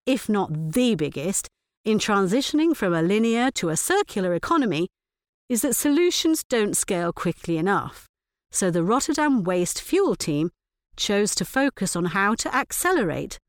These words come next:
circular models. The Rotterdam team realised that, given the complexities of a circular economy and the few nexus, projects designed to address inefficiencies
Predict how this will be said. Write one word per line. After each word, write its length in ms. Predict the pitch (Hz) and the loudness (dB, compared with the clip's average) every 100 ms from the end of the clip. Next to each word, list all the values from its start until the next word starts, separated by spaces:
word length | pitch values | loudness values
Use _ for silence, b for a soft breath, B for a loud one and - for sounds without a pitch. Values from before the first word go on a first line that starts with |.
| _ | _
circular 540 | - 202 170 - 170 | -2 -2 -2 -2 0
models. 560 | 185 240 185 143 143 - - _ _ _ _ _ _ _ _ _ | 2 2 0 -2 -4 -8 -10 _ _ _ _ _ _ _ _ _
The 140 | 202 269 | 0 2
Rotterdam 520 | 370 - 226 165 160 | 2 0 -2 0 -2
team 420 | - 269 185 165 | 0 2 2 2
realised 580 | 220 311 165 135 147 190 | 2 2 0 -2 -2 -2
that, 340 | 170 185 185 - _ _ _ - | -2 -2 -4 -10 _ _ _ -4
given 280 | 170 254 370 | 0 2 2
the 120 | 392 | 2
complexities 880 | - 220 196 220 - - 170 156 180 | 0 -4 0 -2 -2 -4 -4 -2 -2
of 100 | 185 | -2
a 80 | 160 | -2
circular 560 | - 208 196 - 160 151 | -2 -2 -2 -4 -4 -4
economy 640 | - - 302 202 139 196 - _ _ - | -6 -2 0 0 -2 -4 -6 _ _ -4
and 160 | 190 | 0
the 80 | 170 | 0
few 420 | - - 226 226 | -4 -2 0 2
nexus, 720 | 175 233 294 - - 180 - - _ _ _ _ _ _ | 2 0 -2 -8 -6 -6 -8 -10 _ _ _ _ _ _
projects 380 | 254 285 392 - | -2 0 -2 0
designed 420 | 302 220 220 208 | 0 0 0 0
to 100 | 196 | -2
address 340 | 175 202 185 | -2 -2 -2
inefficiencies 1000 | - 180 160 - 392 - 196 - 139 170 | -2 -2 -2 -2 -2 0 -2 -2 -4 -4